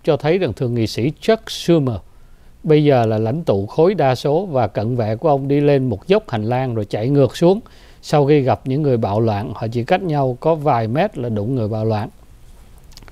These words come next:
Quý vị biết là những cái đoạn video này đó, trước đây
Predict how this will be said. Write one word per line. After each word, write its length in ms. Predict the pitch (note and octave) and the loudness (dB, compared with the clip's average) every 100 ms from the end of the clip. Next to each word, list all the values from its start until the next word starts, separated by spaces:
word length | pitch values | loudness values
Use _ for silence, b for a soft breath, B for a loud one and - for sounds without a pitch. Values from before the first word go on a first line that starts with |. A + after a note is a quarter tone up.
| B B B B B B | B B B B B B
Quý 80 | G#3+ | 4
vị 180 | F#3 C#3+ | 6 8
biết 200 | F3+ G3 | 6 6
là 180 | D3 B2 | 6 6
những 260 | B2 D#3+ | 4 4
cái 220 | F#3 G3 | 4 4
đoạn 320 | E3 C3+ A2 C3 | 6 4 2 2
video 420 | D3 D3 C#3+ C#3 | 4 4 4 2
này 200 | B2+ A2 | 0 -2
đó, 160 | D3+ D3+ - | -4 -4 2
trước 200 | G#3 F#3 | 2 2
đây 560 | C#3 C3+ C3 C3 C3+ | 2 2 2 0 -2